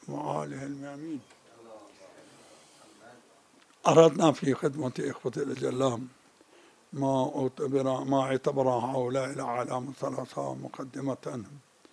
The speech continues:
مهمة من مقدمات الحكمة، وهو كون المتكلم في مقام البيان.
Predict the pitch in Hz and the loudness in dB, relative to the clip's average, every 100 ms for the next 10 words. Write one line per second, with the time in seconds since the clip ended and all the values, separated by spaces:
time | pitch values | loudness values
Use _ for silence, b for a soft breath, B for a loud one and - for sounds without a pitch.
0 | b b b - 135 120 151 135 - - | b b b -2 0 2 2 0 -2 -6
1 | 120 143 127 127 - 127 123 - - 143 | -6 -8 -8 -10 -8 -8 -6 -6 -6 -8
2 | - 143 - 135 131 135 117 131 127 - | -8 -10 -10 -8 -6 -6 -8 -10 -12 -12
3 | 143 131 131 127 120 - 135 67 - 135 | -10 -10 -10 -12 -12 -10 -6 -8 -8 -8
4 | 127 131 147 131 131 127 139 127 | -8 -8 -8 -8 -6 2 6 6